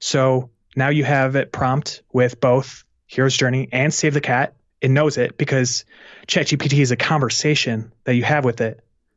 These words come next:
right? And then you say,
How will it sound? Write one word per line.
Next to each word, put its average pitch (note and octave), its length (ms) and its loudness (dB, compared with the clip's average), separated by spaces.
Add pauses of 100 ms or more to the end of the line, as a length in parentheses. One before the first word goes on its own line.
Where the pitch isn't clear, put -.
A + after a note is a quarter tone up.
(720)
right? A#2 300 0 (580)
And C#3 120 -2
then C#3 420 0
you C3 80 -6
say, C3 380 0